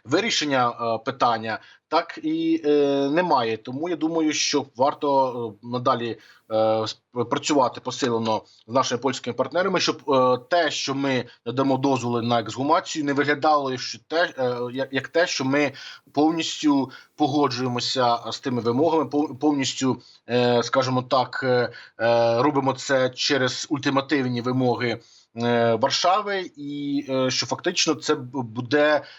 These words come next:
е, о-, ем, е, гр-, е, скажімо, гра в одні ворота. А нас це абсолютно не влаштовує, тому що це також шкодить нашим національним інтересам. І хотілося б тут більше конструктиву і, м, більше того,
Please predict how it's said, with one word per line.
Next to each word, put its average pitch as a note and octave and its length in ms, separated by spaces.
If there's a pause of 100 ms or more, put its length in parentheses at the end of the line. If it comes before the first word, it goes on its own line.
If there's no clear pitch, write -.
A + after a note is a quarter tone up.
(100)
е, B2 120
о-, B2+ 560
ем, A#2 240 (600)
е, - 20
гр-, B2 340
е, B2+ 180
скажімо, C3 360
гра D3 200
в D3 80
одні C#3 200
ворота. A#2+ 520
А A2+ 240
нас C3 480
це G3 80
абсолютно C#3 400
не C3 80
влаштовує, D#3 400
тому B2 160
що - 80
це A2+ 60
також C3 260
шкодить B2 280
нашим A#2 220
національним A#2 420
інтересам. A#2+ 360
І B2+ 40
хотілося C#3 500
б C#3+ 80
тут B2 120
більше B2 440 (280)
конструктиву D#3+ 800
і, C3 240 (240)
м, A#2 260
більше B2+ 280
того, C3+ 400